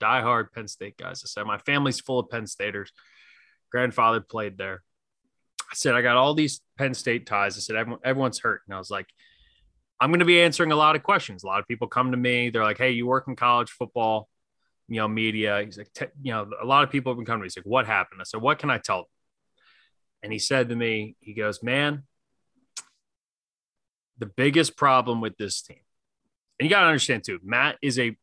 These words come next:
is, is not the most, uh, eccentric radio host. He's much more like, you know, he's gonna kinda get the points out. He's gonna be good analyst, uh, but he's not, like, you know, super entertaining guy. And this was the most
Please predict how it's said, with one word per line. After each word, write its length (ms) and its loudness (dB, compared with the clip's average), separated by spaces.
is, 160 -6
is 320 -8
not 320 0
the 80 -2
most, 480 -2
uh, 180 0
eccentric 760 0
radio 380 -2
host. 420 -12
He's 140 -10
much 300 -4
more 300 0
like, 420 0
you 80 -4
know, 120 0
he's 120 -4
gonna 180 -2
kinda 180 -2
get 140 -2
the 60 -6
points 400 0
out. 320 6
He's 160 -6
gonna 160 -4
be 200 -12
good 140 4
analyst, 680 2
uh, 260 4
but 100 -2
he's 120 -4
not, 220 2
like, 260 0
you 100 -4
know, 60 -2
super 340 0
entertaining 520 -2
guy. 160 -8
And 100 2
this 200 2
was 100 2
the 80 0
most 240 4